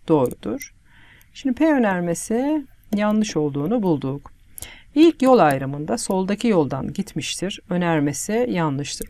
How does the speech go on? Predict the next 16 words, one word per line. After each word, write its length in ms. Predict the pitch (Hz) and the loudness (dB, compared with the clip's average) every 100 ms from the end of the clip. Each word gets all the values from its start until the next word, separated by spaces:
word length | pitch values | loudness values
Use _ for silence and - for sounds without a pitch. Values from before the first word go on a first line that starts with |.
| - | -6
O 60 | |
halde 380 | 208 156 127 208 | -4 -4 -4 -6
sağdaki 540 | - 165 156 156 160 180 | -4 -2 0 0 -2 -2
yoldan 360 | 151 131 131 | -2 -4 -6
gitmiştir 440 | 131 - 135 - - | -8 -12 -14 -14 -14
Filiz. 440 | - 147 175 - - - - - - _ - - - - - - | -10 -8 -8 -10 -20 -20 -20 -20 -20 _ -20 -20 -20 -20 -20 -12
İkinci 380 | - - 294 285 | -10 2 6 8
yol 200 | 330 269 | 8 6
ayrımında 580 | 226 175 160 151 165 240 | 8 6 6 2 0 -2
çiçekçinin 640 | - - 220 214 226 240 | -2 -2 -2 0 2 2
olduğu 400 | 220 165 160 156 | 4 2 4 2
yoldan 460 | 143 143 135 139 143 | 2 0 0 -4 -4
gitmiştir 540 | 156 - 175 - 190 | -8 -8 -8 -8 -8
ifa-, 520 | 220 - - - - | -8 -8 -6 -6 -6
ifadesi 600 | 151 - 151 147 156 247 | -8 -4 -6 -6 -6 -4
doğru. 400 | 202 170 127 165 | 0 0 0 -8